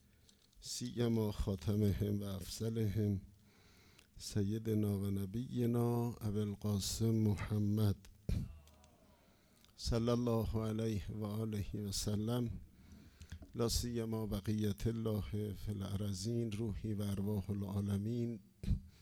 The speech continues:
لتراب مقدمه الفدا. قبول باشه طاعات و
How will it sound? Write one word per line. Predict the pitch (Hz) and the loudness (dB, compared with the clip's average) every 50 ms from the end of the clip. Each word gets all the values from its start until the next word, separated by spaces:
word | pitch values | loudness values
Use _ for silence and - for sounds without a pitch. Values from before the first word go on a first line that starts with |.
| - - - - - - - - - - - - - - - - | -20 -20 -20 -20 -20 -20 -20 -20 -20 -20 -20 -20 -20 -12 -8 -6
لتراب | 110 101 - - 104 107 101 104 107 107 104 107 | -6 -6 -4 -2 0 2 2 2 2 0 0 -2
مقدمه | 107 104 101 98 92 - 95 95 95 95 92 - | 0 0 0 -2 -2 -2 -2 -2 -2 -2 -2 -4
الفدا. | 98 92 - - - - 98 95 95 101 95 90 - - - - - - - - - _ _ _ _ _ _ _ _ _ _ _ _ _ _ _ _ _ _ - - - - - - | -4 -2 -2 -2 0 0 -2 -2 0 0 0 0 -2 -4 -8 -10 -10 -10 -12 -14 -20 _ _ _ _ _ _ _ _ _ _ _ _ _ _ _ _ _ _ -20 -20 -18 -12 -6 -4
قبول | 101 98 101 120 117 113 | -2 -2 0 -2 -2 -2
باشه | 107 104 104 98 - - 107 104 | -4 -4 -6 -6 -6 -8 -8 -8
طاعات | - - 95 95 98 98 98 101 98 98 - | -6 -4 -4 -4 -2 -2 -2 -4 -4 -4 -6
و | 101 98 92 | -6 -6 -6